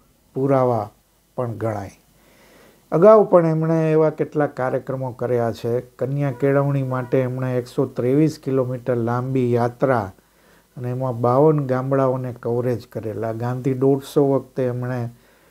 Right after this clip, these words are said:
દોઢસો કિલોમીટરની પદયાત્રા કરેલી. એટલે એ આવા, અ, પ્રયોગો કરે છે અને એમણે જે બે ત્રણ વસ્તુઓ, ખાસ કરીને એમણે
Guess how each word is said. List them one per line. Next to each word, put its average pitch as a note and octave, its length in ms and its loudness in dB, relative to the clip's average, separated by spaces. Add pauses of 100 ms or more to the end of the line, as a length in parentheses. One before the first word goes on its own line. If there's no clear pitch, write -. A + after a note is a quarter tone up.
(180)
દોઢસો D3 380 4
કિલોમીટરની B2+ 720 -2
પદયાત્રા A2+ 680 -6
કરેલી. - 560 -10 (1000)
એટલે D#3 420 6
એ D#3 40 6
આવા, D3+ 320 4
અ, B2+ 600 -6 (140)
પ્રયોગો C#3 680 -2 (920)
કરે C#3+ 280 4
છે B2 200 -4
અને C3+ 560 -2 (1600)
એમણે D#3 320 2
જે E3+ 160 6
બે D3+ 180 4
ત્રણ D3+ 300 0
વસ્તુઓ, C3 840 -2 (160)
ખાસ D3+ 240 0
કરીને D#3+ 340 4
એમણે D#3 380 2